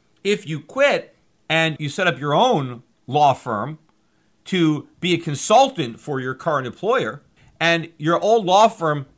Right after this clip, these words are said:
pays the three hundred fifteen thousand dollars to you. In fact, they'll probably end up paying you a little bit more because they don't have to pay Social Security taxes on your behalf, you, but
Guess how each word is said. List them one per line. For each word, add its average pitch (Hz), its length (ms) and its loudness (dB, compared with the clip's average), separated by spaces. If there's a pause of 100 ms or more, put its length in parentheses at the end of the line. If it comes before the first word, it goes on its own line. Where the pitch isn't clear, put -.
(140)
pays 185 680 0 (640)
the 143 100 -4
three 180 220 -2
hundred 147 280 2
fifteen 165 420 -4
thousand 139 400 2
dollars 135 440 2 (160)
to 262 180 -8
you. 117 240 -6
In 156 100 -6
fact, 202 320 0 (200)
they'll 175 140 0
probably 202 420 4
end 160 160 -2
up 127 240 -4
paying 160 260 -2
you 135 60 -4
a - 20 -2
little 143 160 -2
bit 135 140 -4
more 165 280 4
because 123 280 -6
they 147 100 -2
don't 143 140 -2
have 139 140 -2
to 127 60 -14
pay 131 200 -6
Social 139 200 -6
Security 156 400 -8
taxes 110 540 -4 (300)
on 123 180 0
your 127 140 -2
behalf, 113 480 0
you, 113 100 -12
but 113 240 -12